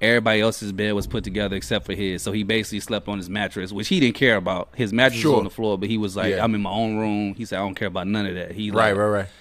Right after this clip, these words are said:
Speaker 1: "Let me just have my mattress." So I was like, "Cool." I said, "Friday for sure, though, this bed gonna be put together." So I got the bed from ikea. I'm working on the bed. I'm, like, two hours into the bed.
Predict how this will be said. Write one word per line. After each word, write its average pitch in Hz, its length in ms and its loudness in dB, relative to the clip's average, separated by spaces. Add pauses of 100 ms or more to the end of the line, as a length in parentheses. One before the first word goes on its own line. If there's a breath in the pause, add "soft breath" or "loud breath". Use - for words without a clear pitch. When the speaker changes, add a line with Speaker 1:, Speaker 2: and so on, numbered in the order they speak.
(200 soft breath)
Speaker 1:
"Let 107 180 0
me 117 100 4
just 113 180 -2
have 113 100 6
my 113 100 4
mattress." 107 420 0
So 113 100 -4
I 101 80 0
was 98 100 -4
like, 92 160 -4
"Cool." 104 380 -2
I 101 100 -2
said, 90 240 -6
"Friday 120 420 4
for 101 160 -6
sure, 110 380 4
though, 87 280 -4 (640 soft breath)
this 101 140 -2
bed 98 280 0
gonna 95 100 -4
be 92 80 -4
put 92 180 -6
together." 85 380 -8 (180)
So - 140 0
I 95 80 2
got 113 240 2
the 117 80 -4
bed 113 300 -2
from 110 100 -4
ikea. 107 420 -2
I'm 98 120 -2
working 107 260 0
on 104 120 0
the 95 60 -2
bed. 98 300 0
I'm, 113 160 0
like, 107 200 0
two 151 260 6
hours 135 320 8
into 135 200 4
the 110 80 2
bed. 101 380 2